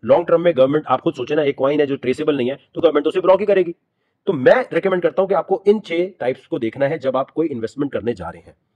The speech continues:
ये वाली बातें, I hope, ये clear हुई होगी आपके पास या नहीं हुई, मुझे आपने ये बताना है।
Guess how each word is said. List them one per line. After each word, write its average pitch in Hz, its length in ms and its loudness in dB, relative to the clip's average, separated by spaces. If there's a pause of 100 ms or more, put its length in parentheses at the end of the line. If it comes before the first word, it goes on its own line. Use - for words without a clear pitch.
(360)
ये 120 160 2
वाली 190 160 6
बातें, 170 280 2
I 139 200 -4
hope, 160 200 0 (120)
ये 160 120 -10
clear 160 260 -4
हुई 165 120 -6
होगी 147 220 -6
आपके 190 220 -2
पास 190 220 -4 (300)
या 131 60 -2
नहीं 131 180 0
हुई, 156 100 -2
मुझे 135 160 -4
आपने 131 180 -4
ये 123 60 -8
बताना 95 260 -8
है। 135 60 -16